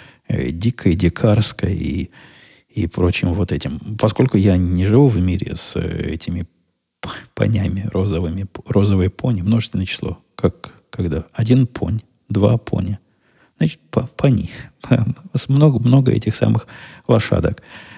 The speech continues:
В этом мире я не живу, и единороги у нас тоже не на каждом углу.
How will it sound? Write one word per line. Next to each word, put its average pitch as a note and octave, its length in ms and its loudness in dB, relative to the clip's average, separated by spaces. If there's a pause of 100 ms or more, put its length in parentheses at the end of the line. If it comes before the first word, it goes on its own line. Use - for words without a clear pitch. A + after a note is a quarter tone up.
В A2 140 4
этом B2 240 4
мире A2 260 6
я F#2+ 60 6
не G2 160 6
живу, C#3 320 6
и G#2+ 60 4
единороги G#2 680 4
у G2 60 4
нас F#2 180 2
тоже D3 240 4
не G2+ 120 6
на F2 140 2
каждом F#2 480 0
углу. F2 400 -6